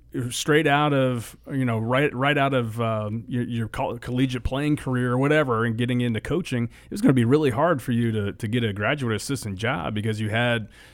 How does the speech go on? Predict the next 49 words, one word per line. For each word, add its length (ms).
you 80
had 180
some 140
grizzled 400
old 200
<laughs> 180
veterans 800
that 300
were, 440
you 80
know, 140
kinda 160
brought 300
more 180
to 80
the 100
table. 520
So, 340
um, 460
you 80
know, 100
that, 320
but 120
that 180
rule 500
was 180
for 280
that. 340
And 180
it 60
was 100
also 520
to 100
keep, 400
you 140
know, 60
Alabama 680
from 160
having 440
Butch 440
Jones 640
as, 460
as 240
a 40
G 300
A 220
or 80
whatever. 460
So, 280